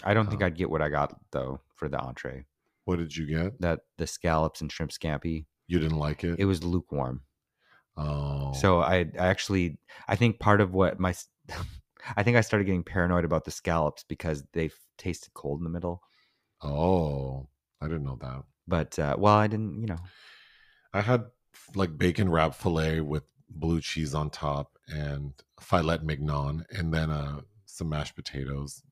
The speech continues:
Speaker 2: It was, it's very basic. The pricing is also not, I mean, it's not fine dining.
Speaker 1: No.
Speaker 2: So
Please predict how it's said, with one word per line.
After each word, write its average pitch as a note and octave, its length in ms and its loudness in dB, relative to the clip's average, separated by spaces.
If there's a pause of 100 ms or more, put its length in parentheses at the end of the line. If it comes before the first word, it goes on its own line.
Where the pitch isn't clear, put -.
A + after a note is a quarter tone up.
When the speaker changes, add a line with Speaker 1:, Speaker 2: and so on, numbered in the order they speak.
(120)
Speaker 2:
It - 60 2
was, F#4 180 4 (580)
it's F3 140 4
very G3 140 12
basic. A#2+ 420 6
The A2 100 6
pricing D#3 520 8
is F#2 120 2
also G2 340 4
not, E2 420 0 (240)
I G2 40 -4
mean, F#2+ 160 0
it's F2 100 0
not G#2 180 2
fine E2+ 360 -2
dining. E2+ 500 -4 (640)
Speaker 1:
No. D#2+ 480 -4 (300)
Speaker 2:
So E2 840 0